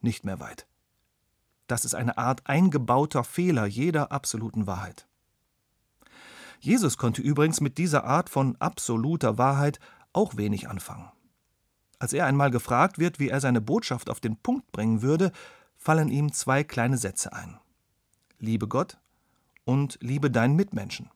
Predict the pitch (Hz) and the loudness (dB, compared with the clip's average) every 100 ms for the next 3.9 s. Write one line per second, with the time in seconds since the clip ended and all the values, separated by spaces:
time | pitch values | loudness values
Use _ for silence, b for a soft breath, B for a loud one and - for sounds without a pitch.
0 | _ _ _ _ _ _ _ - 165 131 | _ _ _ _ _ _ _ -2 2 2
1 | 107 - 120 113 104 101 107 117 107 104 | 0 -2 0 0 0 -2 0 2 2 0
2 | 98 101 143 135 107 131 147 156 113 117 | -2 -2 0 0 2 4 4 2 0 -2
3 | 113 110 139 127 117 107 113 131 113 | 0 2 0 -2 -2 2 4 4 2